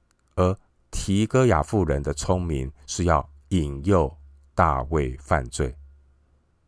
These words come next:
大卫表面上呢，是听了两个女人的劝告，但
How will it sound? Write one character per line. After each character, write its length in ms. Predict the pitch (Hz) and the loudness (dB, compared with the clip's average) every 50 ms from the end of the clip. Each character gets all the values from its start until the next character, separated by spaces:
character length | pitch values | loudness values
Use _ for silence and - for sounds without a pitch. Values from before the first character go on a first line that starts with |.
| _ _ _ _ _ _ _ _ _ _ _ _ _ _ _ _ _ _ _ _ _ _ _ _ _ _ _ _ _ _ _ _ _ _ _ _ _ _ _ _ - | _ _ _ _ _ _ _ _ _ _ _ _ _ _ _ _ _ _ _ _ _ _ _ _ _ _ _ _ _ _ _ _ _ _ _ _ _ _ _ _ 4
大 160 | 123 113 104 | 6 6 8
卫 260 | 95 101 95 85 78 | 8 8 6 6 6
表 200 | 76 - 76 69 | 4 0 0 0
面 200 | 76 90 85 80 | 0 0 0 0
上 260 | 73 - 82 73 71 | 2 2 2 2 2
呢， 220 | 71 69 69 67 - - - - - - | 0 -4 -6 -6 -8 -12 -16 -20 -20 -16
是 220 | - - 95 85 | -8 -2 -2 -2
听 240 | 78 - - 98 92 | 0 0 0 0 2
了 140 | 90 80 78 | 2 2 4
两 280 | 76 85 78 67 65 67 | 4 2 2 2 0 -2
个 120 | - 82 | -2 -2
女 260 | 76 76 71 65 64 64 | 0 -2 -4 -6 -6 -6
人 180 | 67 67 67 | -6 -4 -4
的 100 | 69 71 | -4 -4
劝 300 | 69 - - - 80 69 64 | -4 -4 -2 -2 -2 -2 -2
告， 260 | - 78 67 65 - - - - - _ _ _ _ _ _ _ _ _ _ _ _ _ _ _ | -2 -2 -2 -2 -6 -16 -20 -20 -20 _ _ _ _ _ _ _ _ _ _ _ _ _ _ _
但 180 | - 85 71 | 4 4 4